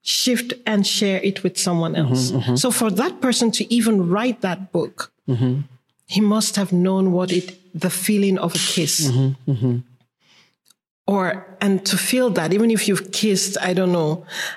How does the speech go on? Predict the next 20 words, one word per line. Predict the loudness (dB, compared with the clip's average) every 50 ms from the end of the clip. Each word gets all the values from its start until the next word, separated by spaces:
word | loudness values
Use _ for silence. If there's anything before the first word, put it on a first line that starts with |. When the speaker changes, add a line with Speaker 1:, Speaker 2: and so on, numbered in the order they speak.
| -6 -4
Speaker 1:
uh, | -4 -2 -2 -4 -6 -6 _ -2
a | -2
wall | -2 0 0 0 2 2 2 2 2 2 2 2 0 0 0 0 0
or | 0
Speaker 2:
Mm-hmm. | 0
Speaker 1:
something, | 2 2 2 2 2 2 2
you | 2 4 4
know | 4 4 4 2
that | 2 2 2
Speaker 2:
Mm-hmm. | 2 2
Speaker 1:
feeling, | 2 2 2 2 2
you | 2
know | 2 2 2
that | 2 2 2 0
Speaker 2:
Mm-hmm. | 0 0 2
Speaker 1:
your | 2 2
lips | 2 2 2 2 0 0 -2 -2
have | -4 -4 -4
to | -2 -2 0
move | 2 2 0 0 -2